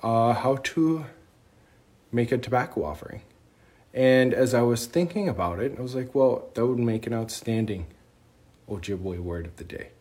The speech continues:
And so the word of the day today is, uh, asemake.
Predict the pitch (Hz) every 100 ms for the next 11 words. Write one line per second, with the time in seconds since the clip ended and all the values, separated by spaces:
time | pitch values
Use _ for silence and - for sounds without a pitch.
0 | _ _ - 113 110 107 101 - - -
1 | 113 107 107 131 131 127 117 113 113 113
2 | 107 98 101 92 85 - - 95 - 98
3 | 95 85 -